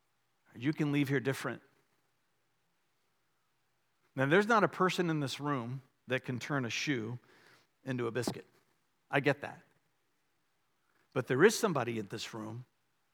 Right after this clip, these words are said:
who can change you from who you are into the better version of yourself that God created you to be. And his name is Jesus. His name is Jesus. And I'm telling you right now, one of the greatest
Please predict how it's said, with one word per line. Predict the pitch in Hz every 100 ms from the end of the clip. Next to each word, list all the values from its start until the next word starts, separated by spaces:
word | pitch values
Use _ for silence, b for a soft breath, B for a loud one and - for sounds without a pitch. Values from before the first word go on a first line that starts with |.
| _ _ _
who | - 143
can | 147 135
change | 175 170 151
you | 165
from | - 123
who | 135 156
you | 135 127
are | 151 110 117 131 _ _ _ _ _ _
into | 135 131
the | 135
better | 123 147 156
version | 131 151 131 135
of | 113
yourself | 117 - 131 117
that | -
God | 117 117 -
created | 123 113 104
you | 104
to | -
be. | 98 90 78 _ _ _ _ -
And | 123
his | 123 107
name | 123 117
is | 113
Jesus. | 117 107 - 101 - - _ _ _ _ _
His | 123 139
name | 160
is | 180
Jesus. | - 160 127 113 - _ _ b b b b
And | 120
I'm | 175
telling | 170 196 190
you | 185
right | 190 175
now, | 180 127
one | 143
of | 143
the | 135
greatest | 113 127 151 185 208 - -